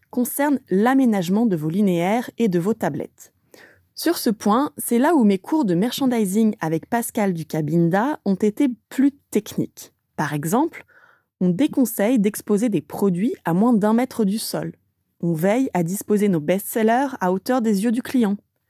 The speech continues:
Et surtout, on choisit un classement des produits qui soit cohérent avec le positionnement de son centre. Avec soit une disposition par thème,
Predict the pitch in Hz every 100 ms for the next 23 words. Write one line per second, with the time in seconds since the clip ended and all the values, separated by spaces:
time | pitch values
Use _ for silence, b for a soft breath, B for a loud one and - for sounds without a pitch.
0 | b b b b 202 175 - 277 - 214
1 | 294 b b b b - 196 - 302 254
2 | 208 202 - 175 - 254 - 220 185 156
3 | - 165 165 262 - 185 - 240 - 285
4 | 233 156 175 233 - - 170 226 - 160
5 | - 226 202 - 175 185 214 175 170 151
6 | - - - - _ _ _ b b b
7 | b b - 165 147 - 262 247 - 190
8 | 165 - 170 165 180 165 233 - - 247
9 | 247